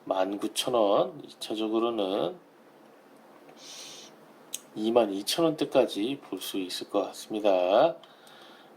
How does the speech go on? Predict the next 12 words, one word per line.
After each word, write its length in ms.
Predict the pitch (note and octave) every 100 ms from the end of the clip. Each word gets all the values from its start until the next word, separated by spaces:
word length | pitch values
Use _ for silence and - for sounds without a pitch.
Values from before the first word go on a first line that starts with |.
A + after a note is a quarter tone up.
| - -
근데 500 | G2+ F2+ F2 C3+ D#3
역시나 600 | - - B2 G2+ A2 E3+ -
아까도 360 | - G2+ G#2+
말했듯이 1000 | G2 F#2 F#2+ G2+ D#3 D3+ A2 G#2 D3+ A3 - - - - _ - - - - - - _ _ - - - - - - -
발사가 580 | - G#2 A2 - B2 G#2
연기가 520 | F#2 B2 E3+ F#3 D3+
되거나 640 | B2+ F#2+ F#2 E2 F2 D3 G3 - _ - - - _ - - -
가다가 420 | - G#2 F#2 F2+ F2+ -
폭파가 520 | - - - F#3+ D3+
되거나 440 | G2+ F2+ F2 G2
실패하고 1040 | C#3 - - D3+ B2+ - - F2 A#2+ A3+ - - - - -
아니면은 840 | - F#2 F#2 F#2 F#2 G#2 E3 G#3